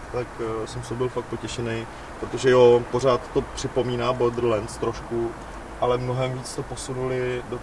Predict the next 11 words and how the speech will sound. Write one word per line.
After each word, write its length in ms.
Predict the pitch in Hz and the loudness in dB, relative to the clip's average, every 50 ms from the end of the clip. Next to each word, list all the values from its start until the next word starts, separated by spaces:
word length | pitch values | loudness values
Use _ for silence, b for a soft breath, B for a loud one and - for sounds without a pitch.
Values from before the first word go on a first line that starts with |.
| - - - 107 | -10 -12 -8 -4
do 300 | 113 113 113 113 113 117 113 | 0 0 2 2 2 2 0
takový 360 | 117 - - 123 120 120 117 | 0 -4 -4 -6 -4 -2 -2
jako, 420 | 120 113 - 123 123 123 120 120 113 117 - - - - - - - - - - - - - - - - - - - - - - - - - | -2 -2 -2 -2 0 2 2 0 0 -4 -8 -12 -12 -12 -12 -12 -12 -10 -10 -10 -10 -10 -10 -10 -10 -12 -10 -12 -12 -12 -10 -10 -10 -8 -8
eh, 560 | - - - 87 - - - 78 - - - - - - - - - | -8 -6 -6 -6 -6 -6 -6 -6 -6 -6 -6 -8 -8 -8 -6 0 4
klasický 500 | 131 127 - - 143 135 - - 151 139 | 4 4 4 4 0 -2 -4 -4 -4 -6
střílečky 640 | - - - - 143 147 143 135 - - - 143 | -4 -4 -4 -2 0 2 2 2 0 -2 -2 -2
bez 200 | 131 135 131 - | 0 0 0 0
těch 220 | - 139 - - 110 | -2 -2 -2 -2 -2
arkádových 480 | 120 117 139 135 127 131 131 135 131 - | -2 2 4 6 6 6 6 4 2 2
prvků, 320 | - 135 - - - - | -2 -4 -4 -4 -4 -2
jo. 180 | 98 90 87 | 0 0 0